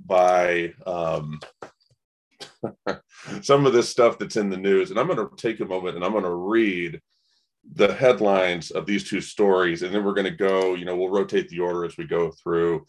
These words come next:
Um, for this, uh, I'm gonna go in the reverse order of the introductions, and then we'll rotate, uh, as we go along. Story number one A from Android Police, "Google, a big fan of safety,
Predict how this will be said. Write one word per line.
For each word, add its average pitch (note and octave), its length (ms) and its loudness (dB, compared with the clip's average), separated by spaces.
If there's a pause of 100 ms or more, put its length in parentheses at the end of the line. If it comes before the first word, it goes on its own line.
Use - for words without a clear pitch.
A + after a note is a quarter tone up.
(280)
Um, E2+ 280 2
for F#2 180 0
this, F2+ 540 0
uh, F2+ 200 0
I'm F2 60 -2
gonna F2 140 -4
go F2+ 160 0
in F2 60 -4
the E2 80 -6
reverse E2 420 -4
order E2 220 -2
of D#2+ 60 -6
the D#2+ 120 -8
introductions, D#2+ 720 -6
and D#2 80 -8
then D#2 80 -6
we'll D#2 100 -8
rotate, D#2+ 680 -6
uh, D2+ 320 -6 (180)
as D#2+ 140 -10
we D#2+ 60 -10
go D#2 160 -6
along. G#2 460 2 (640)
Story E3+ 440 6
number B2+ 280 2
one B2 420 2 (100)
A F#2+ 400 0
from F2 320 -14
Android G#2 420 0
Police, F#2 540 -6
"Google, G#2+ 560 2
a F2+ 100 0
big A#2+ 320 2
fan A#2+ 340 0
of F2 140 -4
safety, F#2 840 -2